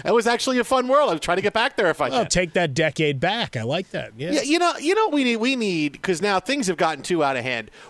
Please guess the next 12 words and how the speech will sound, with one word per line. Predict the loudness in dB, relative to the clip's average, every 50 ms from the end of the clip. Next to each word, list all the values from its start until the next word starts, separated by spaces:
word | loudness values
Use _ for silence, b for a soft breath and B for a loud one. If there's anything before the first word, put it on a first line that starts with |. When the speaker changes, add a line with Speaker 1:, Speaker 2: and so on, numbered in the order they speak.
| B
Speaker 1:
We | B -2 0 0 2
need | 2 0 0 0 0
there | 2 2 2 2
to | 0 -2
be, | -2 -2 -4 -4 -4
to | -4 -4 -4
someone | -2 -2 0 2 0 2 2 2 0 0 0
to | -2 -4 -4 -2 -2
actually | 0 0 0 0 -2 -4 0 0 0 0 -2 -4
invent | -4 -4 -4 -2 -2 -2 -2 -2 -4 _ _ _ -20 -20 -20 _ _ -14 -8
time | -4 -2 -2 -2 -2
travel, | -4 -2 -2 -2 -2 -2 -4 -6 -8